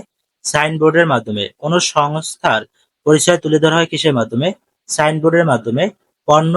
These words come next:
সংক্রান্ত বিজ্ঞাপন কোথায় দেখা যায়? পত্রিকায়। স্ক্রল কোথায় দেখা যায়? টেলিভিশনে। অডিও ভিডিওর মাধ্যমে কি শোনা যায়? বিজ্ঞাপন। কখনো কখনো ব্যানার কি করে রাখা হয়? টাঙিয়ে রাখা হয়।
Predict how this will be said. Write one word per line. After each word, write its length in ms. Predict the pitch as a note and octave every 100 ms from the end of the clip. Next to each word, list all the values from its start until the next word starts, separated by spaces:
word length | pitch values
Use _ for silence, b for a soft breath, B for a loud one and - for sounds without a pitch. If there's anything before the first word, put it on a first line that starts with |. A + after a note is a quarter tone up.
| F#3
সংক্রান্ত 460 | - D#3+ E3 E3+ F3
বিজ্ঞাপন 520 | C#3+ C3 C#3 D#3 D#3 A#2+
কোথায় 380 | C3+ - D#3 D#3 A#2 _ _ _ _ _ _
দেখা 280 | B2 B2+ B2+
যায়? 240 | A2+ C3+ G#3+ -
পত্রিকায়। 540 | C3+ A#2+ B2 - E3 - _ _ _ _ _
স্ক্রল 440 | D3 - - F#3 C3+
কোথায় 360 | B2 D3+ E3+ E3+
দেখা 260 | B2+ B2+
যায়? 220 | A#2+ D3+ F3+
টেলিভিশনে। 560 | D3 C3 A#2 - G2+ F#2 _ _ _ C#3+
অডিও 280 | D#3 F3+ F#3
ভিডিওর 340 | F3+ F#3 F#3
মাধ্যমে 420 | E3+ D#3 E3+ D#3+ B2+
কি 160 | E3
শোনা 260 | E3+ D3 A#2+
যায়? 220 | A2+ E3 F3+
বিজ্ঞাপন। 520 | B2+ A#2 A2 - F3 - _ _ _
কখনো 280 | D3 D3+ F3+
কখনো 280 | F3+ F3+ F#3+ D3+
ব্যানার 380 | A#2+ D3 D#3+ A#2
কি 140 | - D3+
করে 200 | E3 E3
রাখা 280 | B2+ - A2
হয়? 180 | G2+ - _ _ _ D3+
টাঙিয়ে 320 | D3+ D#3+ F3
রাখা 300 | C3+ - B2
হয়। 220 | C3